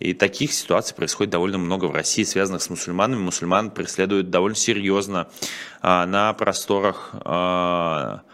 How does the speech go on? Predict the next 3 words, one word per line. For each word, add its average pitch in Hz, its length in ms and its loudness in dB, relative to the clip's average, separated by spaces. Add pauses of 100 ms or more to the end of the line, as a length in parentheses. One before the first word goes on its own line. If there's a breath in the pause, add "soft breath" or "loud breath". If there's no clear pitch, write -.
(500 loud breath)
России. 90 720 2 (880 loud breath)
А, 90 460 4 (640 soft breath)
смотрим. 82 840 -2